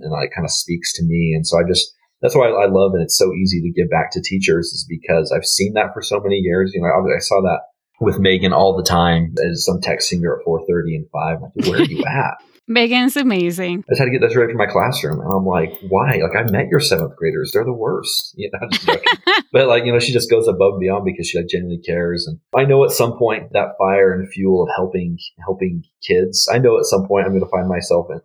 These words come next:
Speaker 1: in a classroom. Subbing was, was honestly probably one of the more fun jobs of my life. You know, I had to find the right, the right classroom or whatever, but my favorite classroom by far was, was teaching sewing at Bingham High School.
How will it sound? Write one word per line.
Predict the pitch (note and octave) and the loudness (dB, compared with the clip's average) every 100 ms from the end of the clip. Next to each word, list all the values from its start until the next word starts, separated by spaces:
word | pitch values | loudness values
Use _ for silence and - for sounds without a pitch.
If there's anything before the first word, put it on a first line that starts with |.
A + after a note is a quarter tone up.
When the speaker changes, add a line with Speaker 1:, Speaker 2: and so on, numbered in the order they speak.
| - | -8
Speaker 1:
in | F2 | -8
a | |
classroom. | - F2 F2+ G2 G2 F#2+ _ - | -4 -2 -2 -2 -2 -4 _ -6
Subbing | - A#2 G#2 G2+ | 0 2 2 0
was, | F#2 F2 D#2+ F#2 | -2 -2 -2 -2
was | F2+ F#2 | 2 2
honestly | G2 F#2+ | 2 0
probably | - - | 0 2
one | G2+ | 2
of | F#2 | 2
the | |
more | F#2 F#2 - - | 2 2 0 -2
fun | F2 F2+ | -2 0
jobs | F2 F2+ F2 | 0 0 0
of | F2 | 0
my | E2+ | 0
life. | E2 D#2 F2+ A2 | 0 -2 -4 -2
You | |
know, | G#2 | 0
I | |
had | A2+ | 0
to | - | -2
find | G2 G2 | -2 -2
the | F2+ | -2
right, | E2+ F2 - - | 0 0 -2 -4
the | |
right | F2 D#2 | -2 -2
classroom | - E2+ E2+ - F#2+ | 0 -2 -2 -2 -2
or | F2+ F2+ | 0 0
whatever, | E2+ F#2 F2 | 0 0 0
but | E2+ D#2 - _ - | -2 -4 -6 _ -4
my | G#2+ G2+ | -2 2
favorite | G#2+ F#2+ - | 2 2 2
classroom | F2 F2 - F2+ | 0 0 -2 0
by | E2+ E2 - | 0 0 0
far | E2+ E2 | 2 2
was, | E2 D#2 - - E2 | 2 0 -4 -6 -4
was | D#2+ - | -4 -4
teaching | - F#2+ - G2 | -6 -2 -2 -2
sewing | - - F2 F2 E2+ E2 - | 0 2 0 0 -2 -4 -4
at | E2+ | -4
Bingham | E2+ F2+ D#2+ | -2 -2 -2
High | E2 | -2
School. | E2 - D#2 E2+ | -4 -4 -4 -4